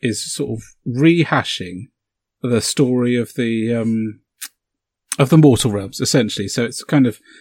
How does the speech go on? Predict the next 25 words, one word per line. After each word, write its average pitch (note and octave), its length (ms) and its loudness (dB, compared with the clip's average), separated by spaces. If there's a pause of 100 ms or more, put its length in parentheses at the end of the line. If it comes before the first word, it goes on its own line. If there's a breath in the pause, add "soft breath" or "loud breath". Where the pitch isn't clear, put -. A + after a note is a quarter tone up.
(140 soft breath)
reintroduction C#3 920 2
to A2+ 200 -4
them. F#2+ 220 -6
So - 100 -8
there's G#2+ 180 -4
a - 40 -20
couple - 240 -6
of - 60 -12
pages G#2+ 360 -4
on G2 160 -6
that, G2 180 -10 (120)
you - 160 -14
know, F#2+ 240 -8
Chaos A2 340 -4
Ascendant, G#2+ 560 -8 (240)
The B2+ 80 -6
Revenge G#2 440 -4
of G#2+ 180 -10 (300)
High G2+ 240 -6
Aesir. G2 340 -6 (720 loud breath)
And C3 140 2
then C#3+ 100 6
it, C#3+ 160 0 (100)
it D#3+ 200 -4
talks, - 560 -6